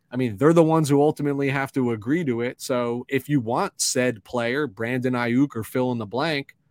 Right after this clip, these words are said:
come make me an offer I can't refuse. You know, you saw, um, Denver talking about Cortland Sutton, Jerry Jeudy, you know, minimum first round pick, and they backed off a little bit.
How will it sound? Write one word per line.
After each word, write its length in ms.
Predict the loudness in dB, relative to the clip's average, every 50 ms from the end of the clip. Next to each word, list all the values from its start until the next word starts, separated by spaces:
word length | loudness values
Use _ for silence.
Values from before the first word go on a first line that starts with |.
| _ _ _ _ _ _ _ _ _
come 260 | -12 -10 -8 -4 -2 0
make 220 | 2 2 0 0
me 160 | 0 0 2
an 80 | 2 0
offer 360 | 0 0 -2 -2 -4 -4 -4
I 100 | -4 -4
can't 280 | -4 -4 -4 -4 -4 -4
refuse. 640 | -4 -6 -4 -6 -6 -4 -4 -4 -6 -6 -14 -16 _ _ _ _ _ _ _ _ _ -2
You 100 | 0 0
know, 160 | 2 0 0 0
you 120 | -2 0
saw, 640 | 0 2 2 4 6 6 6 6 6 4 2 0 -4 _ _ _ _ _ _ _ -8 -4
um, 260 | -4 -2 -2 -2 2
Denver 340 | 4 4 4 4 -2 -6 -6
talking 340 | -4 -4 -4 -4 -2 -4
about 280 | -4 -2 -2 -2 -4 -6 _ _ _ 0
Cortland 380 | 4 4 4 4 2 -2 -4
Sutton, 560 | -2 -2 -2 -2 -2 -2 -4 -4 -4 -4 -4
Jerry 380 | -2 -2 0 0 2 0 0 -2
Jeudy, 580 | -2 -2 0 0 2 2 2 2 2 0 0 -2
you 80 | -4 -4
know, 220 | -2 -2 -2 -4
minimum 600 | -4 -2 0 0 0 0 0 -2 -2 -4 -4 -6 -6
first 300 | -6 -6 -6 -6 -8 -8
round 340 | -4 -4 -4 -4 -4 -8 -6
pick, 360 | -4 -2 -2 -2 -2 -2 -4
and 100 | -6 -6
they 80 | -6
backed 340 | -4 -2 -2 -2 -2 -2 0
off 200 | 0 0 0 0
a 40 | -2
little 240 | -2 0 0 -2 0
bit. 280 | 0 0 -2 -2 -4